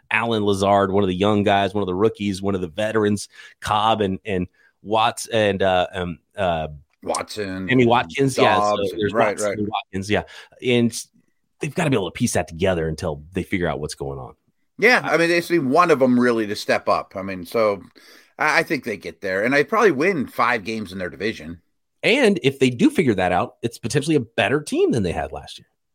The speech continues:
Speaker 2: Yes, I think Kansas
Speaker 1: They're
Speaker 2: City
Speaker 1: not
Speaker 2: applies
Speaker 1: watching.
Speaker 2: that way too. Yeah.
Speaker 1: Yeah. Houston Texans, over or under four and a half wins, Matt?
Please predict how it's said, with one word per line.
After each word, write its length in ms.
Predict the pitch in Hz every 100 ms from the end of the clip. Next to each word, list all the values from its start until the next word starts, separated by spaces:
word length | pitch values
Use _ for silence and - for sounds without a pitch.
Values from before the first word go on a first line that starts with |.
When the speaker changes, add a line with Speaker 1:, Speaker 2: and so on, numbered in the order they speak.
| _ _
Speaker 2:
Yes, 400 | 147 180 - - _
I 60 | 127
think 120 | 139
Kansas 240 | 165 131 123
Speaker 1:
They're 120 | 127
Speaker 2:
City 100 | 127
Speaker 1:
not 80 | 123
Speaker 2:
applies 180 | 113 113
Speaker 1:
watching. 120 | 107
Speaker 2:
that 80 | 104
way 160 | 107
too. 280 | 104 120 87 87
Yeah. 220 | 101 92
Speaker 1:
Yeah. 80 | 123 - _ _ - - _ _ _
Houston 280 | - 233 220
Texans, 480 | 175 226 233 143 101
over 280 | - 226 233
or 60 | 196
under 320 | 175 165 143
four 360 | - - 175 196
and 80 | 117
a 40 |
half 260 | 90 82 -
wins, 220 | 76 64
Matt? 180 | 71